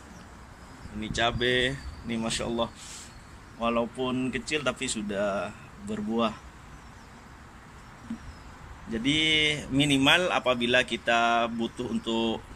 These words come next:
buat sambal tidak harus beli, karena memang di Saudi itu mahal ya, cabai mahal.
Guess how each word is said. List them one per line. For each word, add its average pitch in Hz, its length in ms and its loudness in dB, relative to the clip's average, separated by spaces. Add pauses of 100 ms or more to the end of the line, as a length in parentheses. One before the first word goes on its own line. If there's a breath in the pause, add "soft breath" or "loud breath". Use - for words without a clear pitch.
(180)
buat 107 240 4
sambal 113 480 4
tidak 104 320 0
harus 104 160 -2
beli, 107 400 0
karena 107 240 0
memang 120 400 4 (480 loud breath)
di 113 80 0
Saudi 107 480 2
itu 139 320 -2
mahal 120 480 2
ya, 113 240 2 (880 loud breath)
cabai 104 400 2
mahal. 120 640 4